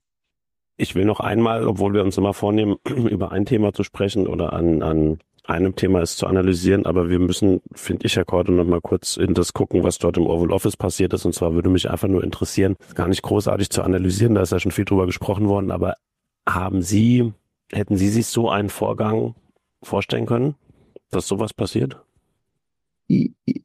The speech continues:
Speaker 2: ja, vor Jahren nicht, aber wenn man, äh, Trump
Speaker 1: Mhm.
Speaker 2: ernst nimmt, schon. Das, was an sechshundert Seiten vorliegt von, äh, der Heritage Foundation,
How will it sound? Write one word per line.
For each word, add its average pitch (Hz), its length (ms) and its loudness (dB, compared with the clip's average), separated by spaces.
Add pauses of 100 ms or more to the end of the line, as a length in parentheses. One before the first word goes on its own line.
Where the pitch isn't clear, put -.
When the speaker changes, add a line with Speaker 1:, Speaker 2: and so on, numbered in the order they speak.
Speaker 2:
ja, 127 260 4
vor 131 240 0
Jahren 135 440 2
nicht, 156 340 2
aber 113 320 0
wenn 117 120 2
man, 113 300 2
äh, - 160 -4
Trump 120 360 -2
Speaker 1:
Mhm. 147 60 -8
Speaker 2:
ernst - 360 -2
nimmt, 151 200 0
schon. 113 520 2 (500)
Das, - 360 -4
was 117 180 -2
an 113 140 0
sechshundert 120 480 0
Seiten 117 320 -2
vorliegt 135 680 2
von, 120 600 0 (580)
äh, 117 140 -4
der 113 160 0
Heritage 123 680 0
Foundation, 120 920 2